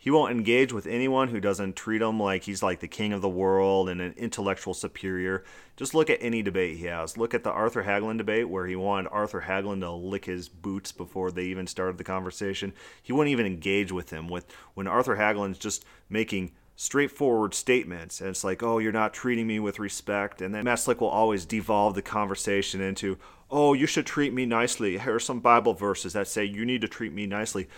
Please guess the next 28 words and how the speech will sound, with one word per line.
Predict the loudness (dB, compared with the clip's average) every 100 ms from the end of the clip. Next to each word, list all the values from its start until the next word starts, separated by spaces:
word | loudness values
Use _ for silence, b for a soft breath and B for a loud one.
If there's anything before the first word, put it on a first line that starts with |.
| B B
while | 4 6
he | 6 2
treats | -2 -4 -4 -2
other | 0 0
people | 0 -2 -6 -2 -2
like | -2 -6
scum. | -10 -6 -6 -6 -6
Look | -4 -2
at | 0
how | 0
he | -2
treated | -4 -6 -6 -6
Jesse | -4 -2 -2
Morrell. | -4 -4 -4 -6 B B B
Jesse | 0 0 2
Morrell, | 0 2 4 6 6
in | 4 -4
his | -6 -6
debate | -4 -2 -2
with | -2
Matt | -4 -6 -4
Slick, | -2 -2 -4 B B -2
treated | 4 6 6
him | 4 -2 -2 -2
respectfully. | -2 -6 0 2 2 0 2 4 2
He | -2 -6
treated | -4 -2 -2 -2
him | -6